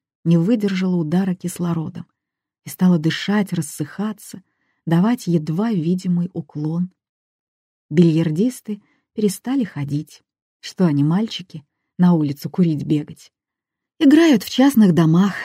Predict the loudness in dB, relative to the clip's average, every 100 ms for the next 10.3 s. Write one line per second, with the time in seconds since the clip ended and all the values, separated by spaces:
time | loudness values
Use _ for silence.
0 | -6 2 2 4 2 4 2 0 -6 -20
1 | _ _ _ _ _ 2 4 6 2 0
2 | -4 _ _ _ _ _ _ 4 6 6
3 | 4 4 4 4 4 2 -4 -8 0 2
4 | 2 2 0 0 0 0 -2 -2 -2 -2
5 | -8 -10 -6 -4 -4 -4 -8 -12 -20 _
6 | _ _ -8 0 0 0 2 2 2 0
7 | 0 -4 -4 -4 -6 -10 _ _ _ _
8 | _ _ 2 2 4 4 4 4 2 0
9 | -2 2 2 2 2 2 2 0 0 -2
10 | -4 -12